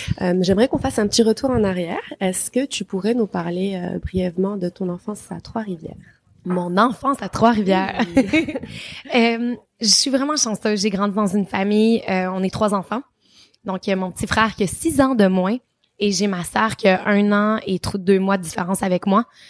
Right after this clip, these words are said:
Speaker 2: Donc, ma sœur, ça a toujours été ma meilleure amie. Mes parents sont encore ensemble. Ça fait trente-cinq ans de mariage. Euh, on est une belle famille, très unie. Euh,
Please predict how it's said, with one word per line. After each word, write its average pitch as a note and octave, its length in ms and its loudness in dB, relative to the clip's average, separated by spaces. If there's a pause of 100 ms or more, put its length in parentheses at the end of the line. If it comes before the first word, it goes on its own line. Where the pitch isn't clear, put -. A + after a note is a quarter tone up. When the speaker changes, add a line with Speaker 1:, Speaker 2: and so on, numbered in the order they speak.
(240)
Speaker 2:
Donc, G3 260 0
ma F#3+ 160 2
sœur, G#3+ 360 0
ça - 140 -4
a F3+ 60 -2
toujours F#3+ 220 0
été F#3+ 120 0
ma F#3 100 2
meilleure F3 200 4
amie. E3+ 240 -2 (800)
Mes G#3 140 6
parents A3+ 240 2
sont G3+ 240 -2
encore B3 320 4
ensemble. G3+ 500 0
Ça F#3+ 160 -4
fait - 140 -6
trente-cinq G#3 480 -2
ans G3+ 60 2
de G3 60 2
mariage. G3 680 0 (500)
Euh, F#3 360 0 (160)
on G3+ 80 2
est G#3+ 180 4
une G#3 160 0
belle C4 220 4
famille, G#3 500 2
très G3+ 400 2
unie. G3+ 340 4 (220)
Euh, F3+ 600 -4